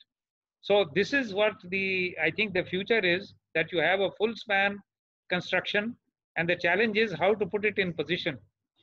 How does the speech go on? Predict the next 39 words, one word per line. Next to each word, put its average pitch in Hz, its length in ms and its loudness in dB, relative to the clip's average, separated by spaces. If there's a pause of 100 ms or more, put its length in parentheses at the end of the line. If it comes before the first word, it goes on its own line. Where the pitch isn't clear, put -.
(400)
Of 151 140 -6
course, 214 360 2
you 170 140 -2
can 185 160 -2
see 214 240 0
here 196 220 4
something 180 360 -2
which 185 160 -2
weighs 196 220 2
about 180 260 0
six 208 220 -4
hundred 185 240 -2
and 180 140 -8
fifty 190 360 -6
tons. 180 500 -2
This 147 120 -14
is 190 80 -6
also 170 320 -2
for 170 160 -4
the 160 100 0
high-speed 165 560 -2
train, 165 300 0 (840)
uh, 143 340 -2
in 147 160 -6
Taiwan. 156 520 0 (220)
And 160 120 -2
you 170 80 0
can 175 180 -2
see 202 200 -4
how 196 460 6 (420)
the 156 60 -4
full 254 240 2
span 185 600 0
is 160 140 0
being 190 320 -2
erected 165 460 2
into 175 200 -4
position 165 460 -4 (960)
by 170 300 4